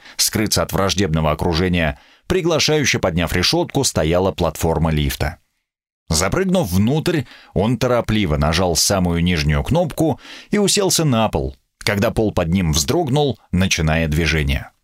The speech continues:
«Можно я тебя отвлеку?» Неожиданно вежливый тон, до того презиравшего такую манеру общения сервитора, заставил его напрячься.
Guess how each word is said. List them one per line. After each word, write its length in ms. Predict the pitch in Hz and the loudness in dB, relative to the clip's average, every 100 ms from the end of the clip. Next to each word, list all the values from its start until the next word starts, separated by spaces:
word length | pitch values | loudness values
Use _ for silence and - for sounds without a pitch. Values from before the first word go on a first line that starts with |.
| _ _ _ _ _ _ _ _ _ _ _ _ _ _ - | _ _ _ _ _ _ _ _ _ _ _ _ _ _ -2
«Можно 540 | 156 214 214 147 104 - - | 2 2 2 0 -2 -6 -12
я 300 | - 151 156 | -4 0 0
тебя 260 | 143 139 135 | 0 0 0
отвлеку?» 540 | 120 131 127 82 65 - _ - - | 0 -2 0 -2 -4 -8 _ -20 -6
Неожиданно 680 | 80 90 107 98 101 101 92 | 0 2 2 2 2 2 2
вежливый 500 | 92 90 80 80 80 | 2 2 2 0 0
тон, 420 | 76 143 170 98 65 | 0 0 0 0 -2
до 220 | 73 85 | -2 0
того 260 | 95 104 110 | 2 2 0
презиравшего 800 | - 143 127 160 139 - - 71 | 0 0 2 2 0 0 -2 -2
такую 360 | 76 - 78 76 | -2 -2 0 2
манеру 360 | 80 82 80 | 2 2 0
общения 420 | 80 - 92 85 | 0 0 0 0
сервитора, 640 | 80 90 104 165 160 151 123 - - - | 0 0 0 0 0 0 -2 -10 -8 -2
заставил 640 | 95 131 - 113 113 123 | 0 0 0 0 2 0
его 200 | 95 85 | 2 2
напрячься. 680 | 87 85 82 71 - 80 | 0 0 -2 0 -2 -2